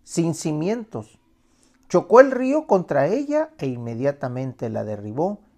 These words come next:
y quedó completamente destruida". Palabra del Señor. Siguiendo en el contexto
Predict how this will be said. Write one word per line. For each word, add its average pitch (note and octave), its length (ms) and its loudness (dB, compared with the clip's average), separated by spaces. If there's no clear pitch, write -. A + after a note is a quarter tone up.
y G3 120 -6
quedó B2+ 480 -4
completamente A2+ 960 -6
destruida". G#2+ 720 -14
Palabra A2 640 -4
del C3 440 -8
Señor. B2+ 440 -10
Siguiendo A#3+ 760 2
en D#3+ 160 0
el C#3+ 280 -4
contexto C3+ 920 -2